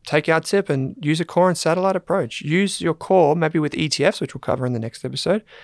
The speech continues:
and then have your satellite somewhere else where you don't m-, muck it all up. You don't get, muddy the waters.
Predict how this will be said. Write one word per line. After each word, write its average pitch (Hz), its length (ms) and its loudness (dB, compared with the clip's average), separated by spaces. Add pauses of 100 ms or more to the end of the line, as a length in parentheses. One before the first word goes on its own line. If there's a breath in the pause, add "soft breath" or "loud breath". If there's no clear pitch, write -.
(200 loud breath)
and 151 80 0
then 165 80 6
have 170 140 2
your 185 80 4
satellite 190 560 2
somewhere 147 320 2
else 139 320 2
where 143 100 2
you 143 80 0
don't 156 240 2
m-, 120 220 -8 (640)
muck 160 180 2
it 147 80 4
all 131 120 4
up. 123 160 0
You 131 40 -6
don't 139 100 -2
get, - 120 -10
muddy 143 240 2
the 127 100 4
waters. 127 300 2